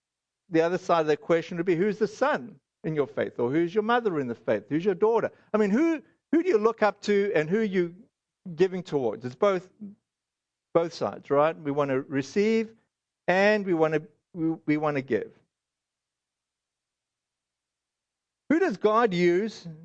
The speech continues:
to be a mentor? Who does God choose? Uh, to be a mentor, you don't have to be a, a super perfect person.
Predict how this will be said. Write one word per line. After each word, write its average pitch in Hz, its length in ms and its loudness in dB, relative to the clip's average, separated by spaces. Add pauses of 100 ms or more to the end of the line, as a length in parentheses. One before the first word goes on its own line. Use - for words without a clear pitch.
(160)
to 190 100 2
be 170 160 0
a 185 80 2
mentor? 233 580 -2 (1120)
Who 240 80 2
does 311 140 0
God 294 260 0
choose? 254 500 0 (320)
Uh, 156 320 0 (1800)
to 220 60 2
be 285 140 2
a 262 40 2
mentor, 254 380 2
you 214 160 2
don't 226 160 2
have 220 180 0
to 202 100 0
be 202 460 0
a, 165 340 2
a 151 220 2
super 233 520 -2
perfect 226 640 -2
person. 160 600 -2